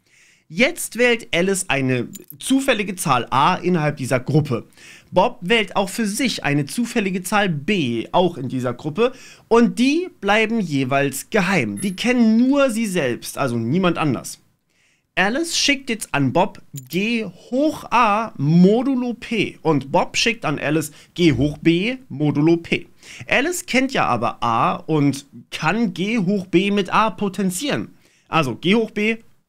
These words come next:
hoch A ist ihr Ergebnis. Bob macht dasselbe, aber eben mit B.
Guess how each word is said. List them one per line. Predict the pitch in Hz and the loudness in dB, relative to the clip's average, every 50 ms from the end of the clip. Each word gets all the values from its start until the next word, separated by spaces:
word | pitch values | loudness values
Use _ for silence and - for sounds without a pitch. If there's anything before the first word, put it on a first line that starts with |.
| _ _ _ _ _ - | _ _ _ _ _ 0
hoch | 214 262 269 269 | 0 0 0 0
A | - - 226 196 - - - - - - _ _ | 2 2 2 2 2 -2 -6 -14 -20 -20 _ _
ist | - 156 151 - - | -8 -8 -8 -4 0
ihr | 202 202 185 | 2 2 4
Ergebnis. | 196 202 175 214 202 - - 101 - - - - _ _ _ _ _ _ _ _ | 4 2 2 0 -2 -2 -2 -6 -8 -10 -14 -16 _ _ _ _ _ _ _ _
Bob | 127 110 - 220 254 - 247 | -6 0 2 2 2 2 0
macht | 254 262 - - 233 | -2 -2 -2 -2 -4
dasselbe, | 220 - 233 226 220 185 165 196 214 214 - | -2 0 2 2 2 2 2 0 -2 -2 -2
aber | - 131 143 147 147 - - | -2 0 0 0 0 -2 0
eben | 139 127 127 127 | 0 0 2 2
mit | 147 143 - | 2 2 2
B. | 214 196 139 - | 2 2 2 2